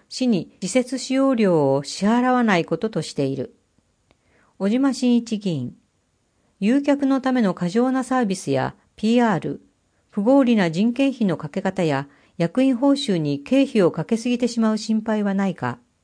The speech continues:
土木部長。道の駅の管理運営会社には、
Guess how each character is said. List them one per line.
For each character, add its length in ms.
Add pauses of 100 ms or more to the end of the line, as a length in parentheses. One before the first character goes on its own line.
(960)
土 120
木 280
部 120
長。 320 (760)
道 100 (140)
の 140
駅 180
の 160
管 260
理 140
運 280
営 140
会 180
社 140
に 140
は、 200